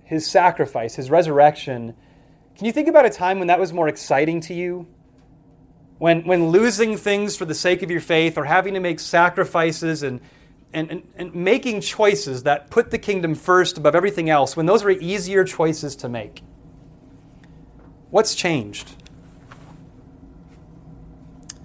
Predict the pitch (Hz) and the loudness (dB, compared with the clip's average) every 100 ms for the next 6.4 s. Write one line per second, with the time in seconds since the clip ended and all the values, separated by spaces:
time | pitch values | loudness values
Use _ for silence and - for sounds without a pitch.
0 | - - - - - - - - - - | -20 -20 -20 -20 -20 -20 -20 -20 -20 -20
1 | _ _ 196 247 320 233 - 208 226 165 | _ _ -2 2 2 2 0 4 4 2
2 | 190 175 175 220 254 185 196 196 185 143 | -2 -2 0 -2 -2 -4 -8 -6 -6 0
3 | 151 175 180 160 135 127 135 139 120 110 | 0 0 -2 -2 -2 -2 -4 -4 -6 -14
4 | 113 127 - _ _ - _ - _ _ | -18 -20 -20 _ _ -20 _ -20 _ _
5 | _ - _ _ - - _ _ - _ | _ -20 _ _ -20 -20 _ _ -20 _
6 | _ 175 180 | _ -2 -2